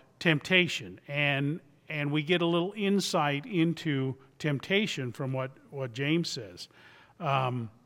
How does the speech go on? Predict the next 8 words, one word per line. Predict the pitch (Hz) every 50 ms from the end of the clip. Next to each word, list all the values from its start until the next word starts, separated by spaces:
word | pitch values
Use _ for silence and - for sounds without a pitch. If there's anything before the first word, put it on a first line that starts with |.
| _ _ - _ _ _ _ _ _ _ - - - _ _ _ - -
uh, | 185 151 139 131 123 123 147 -
"Remember, | 151 151 156 170 190 208 202 208 190
when | 170 170 170 165
you're | 156 143
tempted, | 135 - - 214 233 240 - - 143 139 139 143 190 143 - _ _ _ _ _ _ _ _ -
do | 143 147 147
not | 160 165 180 196 190
say, | - - - 160 139 139 139 143 165 180 147